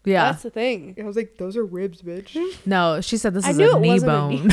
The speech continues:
Speaker 1: <laughs>
Speaker 3: Yeah, you're like, "A
Speaker 2: I
Speaker 3: knee
Speaker 2: knew
Speaker 3: bone."
Speaker 2: it wasn't a knee bone.
Speaker 3: I don't
Speaker 2: I
Speaker 3: know
Speaker 2: was
Speaker 3: what
Speaker 2: joking on
Speaker 3: bone
Speaker 2: that.
Speaker 3: this is.
Speaker 2: But then I definitely forgot it was ribs.
Speaker 1: <laughs> Well, I love you guys. You guys wanna eat our salads
Speaker 3: Let's
Speaker 1: and
Speaker 3: go eat some
Speaker 2: Yeah.
Speaker 3: salad.
Speaker 1: Yeah, thank you guys for coming and doing this
Speaker 2: I have
Speaker 1: Q and A.
Speaker 2: one last very serious question,
Speaker 1: Oh,
Speaker 2: though.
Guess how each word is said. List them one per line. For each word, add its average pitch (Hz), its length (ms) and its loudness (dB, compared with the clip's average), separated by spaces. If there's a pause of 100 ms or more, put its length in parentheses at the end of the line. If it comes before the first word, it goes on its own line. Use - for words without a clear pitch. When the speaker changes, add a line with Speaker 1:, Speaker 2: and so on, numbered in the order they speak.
Speaker 1:
<laughs> 640 120 2
Speaker 3:
Yeah, 427 80 4
you're 392 240 8
like, 330 160 2
"A 302 60 4
Speaker 2:
I 359 140 8
Speaker 3:
knee 403 40 8
Speaker 2:
knew 330 60 2
Speaker 3:
bone." 440 240 12
Speaker 2:
it 370 80 4
wasn't 311 260 8
a 277 60 2
knee 233 220 -2
bone. 208 120 6
Speaker 3:
I 247 140 12
don't 247 100 12
Speaker 2:
I 240 40 12
Speaker 3:
know 240 100 12
Speaker 2:
was 233 80 12
Speaker 3:
what 233 100 12
Speaker 2:
joking 226 140 10
on 262 80 6
Speaker 3:
bone 214 380 10
Speaker 2:
that. - 120 4
Speaker 3:
this 220 380 6
is. 302 380 0
Speaker 2:
But 226 140 2
then 247 120 6
I 262 200 6
definitely 240 560 2
forgot 202 320 -4
it 185 100 -4
was 175 300 -12 (300)
ribs. - 360 -14 (160)
Speaker 1:
<laughs> 247 520 2 (1080)
Well, 247 100 2
I 311 120 6
love 294 200 8
you 294 160 -2
guys. 233 320 2
You 240 60 -4
guys 240 120 -2
wanna 240 140 -4
eat 233 160 -4
our 233 120 0
salads 233 680 -2
Speaker 3:
Let's 190 140 -4
Speaker 1:
and 175 60 -4
Speaker 3:
go 175 80 -2
eat 185 120 -4
some 214 140 -16 (120)
Speaker 2:
Yeah. 226 400 -4
Speaker 3:
salad. 180 260 -12 (220)
Speaker 1:
Yeah, 269 240 -10
thank 240 160 -6
you 294 80 -10
guys 285 220 -8
for 240 100 -12
coming 233 300 -6
and 220 120 -4
doing 196 200 -4
this 214 200 -6
Speaker 2:
I 233 100 6
have 240 120 6
Speaker 1:
Q 208 60 0
and - 0 -
A. 220 80 0
Speaker 2:
one 226 140 2
last 208 320 2
very 185 360 -2
serious 175 380 -8
question, - 400 -14
Speaker 1:
Oh, 180 180 -4
Speaker 2:
though. 143 60 -10